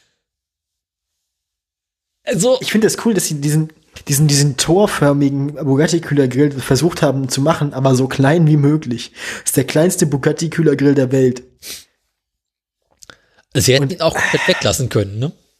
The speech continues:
Speaker 2: Tatsächlich. Wäre schöner gewesen dann. Aber hätte man nicht mehr erkannt, dass es ein Bugatti ist.
Speaker 1: Ja,
Speaker 2: Ähm,
Speaker 1: irgendwie
Speaker 2: ich,
Speaker 1: so
Speaker 2: ich find, ich find auch, siehst du hinter dem, hinter dem, hinter dem Seitenfenster dieses, dieses Luftansaug-Dingsbums
Speaker 1: Ja.
Speaker 2: für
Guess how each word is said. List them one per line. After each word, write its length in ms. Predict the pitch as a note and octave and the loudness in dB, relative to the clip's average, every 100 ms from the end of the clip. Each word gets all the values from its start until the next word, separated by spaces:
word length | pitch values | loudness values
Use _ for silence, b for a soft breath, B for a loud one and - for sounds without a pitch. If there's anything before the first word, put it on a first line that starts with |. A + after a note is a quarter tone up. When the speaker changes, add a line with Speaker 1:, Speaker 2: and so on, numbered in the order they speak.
| - b b b b b b _ | -20 b b b b b b _
Speaker 2:
Tatsächlich. 520 | - C3 C#3+ B2+ - - _ - | -6 0 0 0 -6 -10 _ -4
Wäre 140 | C3+ | -2
schöner 240 | B2+ D#3+ B2+ | 0 2 2
gewesen 300 | A#2+ B2+ C3 | 4 2 2
dann. 180 | B2 B B B B B | -2 B B B B B
Aber 140 | C#3 | 0
hätte 160 | C#3+ D#3 | 2 2
man 80 | D3 | 0
nicht 80 | D3 | 0
mehr 80 | |
erkannt, 240 | C3+ D3 C#3+ | 0 0 0
dass 80 | B2+ | 0
es 100 | C3 | 0
ein 80 | |
Bugatti 300 | B2+ C#3 C3+ | 0 -2 -4
ist. 200 | A2+ A2 B D#3 | -6 -8 B -6
Speaker 1:
Ja, 420 | C#3+ D#3 C3+ C#3 | -4 -2 0 2
Speaker 2:
Ähm, 60 | |
Speaker 1:
irgendwie 440 | E3 E3+ F3 F3 F3 | 0 -2 -2 -2 0
Speaker 2:
ich, 120 | C3 | 0
Speaker 1:
so 180 | C#3+ C3 | 0 0
Speaker 2:
ich 120 | C#3+ | 0
find, 200 | G#3 - | -2 -2
ich 140 | D#3 - | -2 0
find 160 | G#3+ | 0
auch, 180 | E3 - B B B | 0 -2 B B B
siehst 280 | - G#3 G#3 | 0 2 2
du 60 | |
hinter 280 | B2 F#3+ B3 | 2 2 2
dem, 140 | G3 D3 | 2 2
hinter 220 | E3+ A3 | 2 2
dem, 120 | E3 | 2
hinter 220 | D3+ G#3+ | 2 2
dem 100 | G3 | 2
Seitenfenster 720 | C3 C#3 E3+ G3+ G#3 G#3 G#3 | 2 2 0 -2 -2 0 -2
dieses, 400 | E3 C#3+ D3 - b b b _ | -2 0 0 -2 b b b _
dieses 200 | C#3 C3 | -2 0
Luftansaug-Dingsbums 1200 | C3 G3 - F3 F3+ F#3 F3+ - G3 G3+ G3+ G3+ - | 0 0 -2 -4 -2 -2 -4 -4 -2 0 -2 -2 -10
Speaker 1:
Ja. 100 | C3 | -8
Speaker 2:
für 140 | D3 | -8